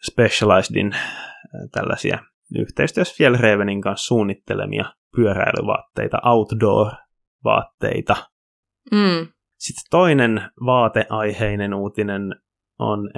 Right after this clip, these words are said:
Speaker 1: että sram on mennyt ostamaan tämmöisen yhdysvaltalaisen vaatevalmistajan kuin Velocio.
Speaker 2: Mm.
Speaker 1: Ö, sramillähän ei aiemmin ole ollut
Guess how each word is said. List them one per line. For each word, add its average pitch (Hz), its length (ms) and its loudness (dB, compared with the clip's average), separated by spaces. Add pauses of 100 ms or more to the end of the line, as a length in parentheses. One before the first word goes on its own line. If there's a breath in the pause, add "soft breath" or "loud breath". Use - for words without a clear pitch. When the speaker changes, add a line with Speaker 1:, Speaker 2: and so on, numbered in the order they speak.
Speaker 1:
että 98 580 2 (640)
sram 135 500 4 (100)
on 107 240 0
mennyt 101 360 -2
ostamaan 98 640 -2
tämmöisen 101 540 -4 (440)
yhdysvaltalaisen 98 880 2 (440)
vaatevalmistajan 101 960 -2
kuin 107 260 -10
Velocio. 107 560 2 (540)
Speaker 2:
Mm. 180 320 6 (540)
Speaker 1:
Ö, 104 320 -4
sramillähän 117 680 2
ei 107 140 2
aiemmin 101 440 2
ole 101 180 -2
ollut 104 460 -2